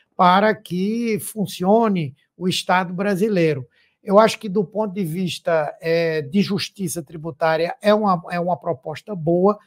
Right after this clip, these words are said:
mas eu tenho minhas dúvidas se, do ponto de vista, é, digamos assim,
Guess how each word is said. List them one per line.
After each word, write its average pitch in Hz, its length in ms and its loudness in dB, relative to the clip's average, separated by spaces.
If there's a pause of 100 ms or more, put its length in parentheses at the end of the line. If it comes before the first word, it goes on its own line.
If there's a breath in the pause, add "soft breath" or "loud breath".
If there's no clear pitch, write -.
(260 soft breath)
mas 220 180 4
eu 262 80 10
tenho 262 200 2
minhas 247 260 2
dúvidas 180 540 -2
se, - 160 -12
do 165 160 -6
ponto 196 420 -6
de 165 140 -6
vista, 147 680 -4 (380)
é, 160 800 4
digamos 151 440 -4
assim, 156 440 -8